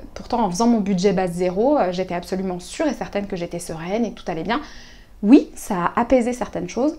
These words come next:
mais ça n'apaisera pas tout puisque j'ai cette personnalité en moi. Donc, la première recommandation que je peux vous faire, c'est d'accepter, et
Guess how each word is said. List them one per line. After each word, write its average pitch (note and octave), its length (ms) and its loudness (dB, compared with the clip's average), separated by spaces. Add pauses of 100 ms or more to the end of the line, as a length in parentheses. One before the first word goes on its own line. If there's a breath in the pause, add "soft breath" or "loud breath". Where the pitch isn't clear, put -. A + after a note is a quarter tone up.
(140)
mais F3 60 -4
ça F3 120 -8
n'apaisera F3 420 -2
pas E3 120 -4
tout D#4 200 -2
puisque - 260 -2
j'ai A#3 120 2
cette B3 200 -4
personnalité G3+ 640 0
en G3 100 2
moi. F3+ 220 -4 (880)
Donc, F#3+ 260 0
la D#4 160 10
première C#4+ 360 8
recommandation F#3+ 560 2
que F3+ 100 -4
je - 80 -8
peux F#3 80 -4
vous F3+ 120 -4
faire, E4 220 0
c'est G#3 140 2
d'accepter, G#3 460 2 (340 loud breath)
et - 240 2